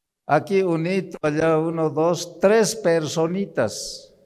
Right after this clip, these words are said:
¿Por qué no han invitado? ¿Ya no hay gente en Cochabamba? Más canaiguich, ja, callen, callen, purinaiguich.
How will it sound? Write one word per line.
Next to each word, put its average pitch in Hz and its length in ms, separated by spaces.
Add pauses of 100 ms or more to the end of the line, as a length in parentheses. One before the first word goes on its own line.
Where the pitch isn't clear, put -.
(460)
¿Por 190 280
qué 220 180
no 196 200
han 190 180
invitado? 160 640
¿Ya 160 220
no 180 180
hay 196 160
gente 165 400
en 147 100
Cochabamba? 156 840 (4000)
Más 156 320
canaiguich, 175 760
ja, 156 300
callen, 147 400
callen, 160 380
purinaiguich. 143 1000